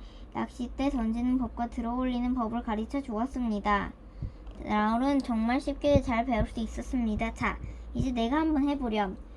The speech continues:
할아버지가 낚시 바늘에 지렁이 한 마리를 달아주며 말했습니다. 라울은 진짜로 긴장하고 있었습니다.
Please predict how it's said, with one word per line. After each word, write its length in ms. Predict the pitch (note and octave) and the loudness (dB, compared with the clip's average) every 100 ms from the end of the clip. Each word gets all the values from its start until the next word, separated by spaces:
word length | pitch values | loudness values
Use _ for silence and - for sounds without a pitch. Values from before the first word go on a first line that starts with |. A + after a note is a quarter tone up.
| - | -6
할아버지가 440 | D4+ D#4+ D4 D4 D4 | -4 -2 0 0 2
낚시 340 | A#3 - C#4 | 0 0 -2
바늘에 420 | B3+ A3+ A#3 C4 | -2 0 0 0
지렁이 360 | C4+ A#3 A#3+ C#4 | 0 0 0 0
한 160 | D4 | 0
마리를 380 | D#4 D#4 D4 D4+ | 0 0 2 2
달아주며 520 | C#4+ G#3+ B3 B3 B3 | 0 0 0 0 0
말했습니다. 840 | B3 G#3+ B3 - B3 G#3+ G3+ G3 F#3+ - - - - A#3+ | 2 2 0 -2 0 0 0 -2 -2 -8 -12 -12 -12 -4
라울은 260 | A3+ C4 | -2 0
진짜로 580 | C4+ B3 A#3 C#4+ D4 C#4 | 0 -2 0 0 0 -2
긴장하고 580 | - A3+ A#3 B3 A#3+ B3+ | -4 -2 0 0 0 0
있었습니다. 880 | A#3 A#3+ C4 C#4 A3+ G3+ G#3+ G3+ | -2 -4 -2 0 0 0 0 0